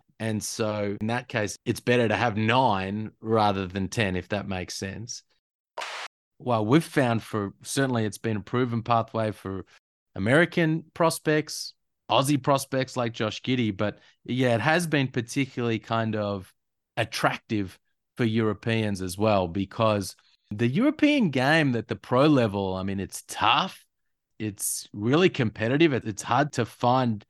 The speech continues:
opportunities to play at really high levels as a young talent. And it's also, it's also s-, kinda slow. The pace of play in, in Europe is much slower than what it is here. And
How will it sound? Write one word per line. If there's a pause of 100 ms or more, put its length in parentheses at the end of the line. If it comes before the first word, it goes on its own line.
(260)
opportunities
to
play
at
really
high
levels
as
a
young
talent. (240)
And
it's
also, (540)
it's
also
s-,
kinda
slow. (400)
The
pace
of
play
in,
in
Europe
is (320)
much
slower
than
what
it
is
here.
And